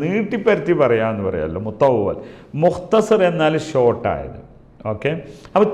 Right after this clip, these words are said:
ചുരുക്കത്തിൽ എന്ന് പറയാനുള്ളതാണ് നമ്മൾ പറഞ്ഞത്. ഇനി ഇതിൽ ഗസീർ എന്ന് പറയുന്നുണ്ട്. ഇത് ഗസീർ, ഇപ്പോൾ തരീഖ് ഗസീർ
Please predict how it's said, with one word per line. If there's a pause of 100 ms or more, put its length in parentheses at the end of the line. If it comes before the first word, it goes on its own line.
ചുരുക്കത്തിൽ (140)
എന്ന് (100)
പറയാനുള്ളതാണ്
നമ്മൾ (160)
പറഞ്ഞത്. (600)
ഇനി
ഇതിൽ (200)
ഗസീർ
എന്ന്
പറയുന്നുണ്ട്.
ഇത്
ഗസീർ,
ഇപ്പോൾ (100)
തരീഖ് (120)
ഗസീർ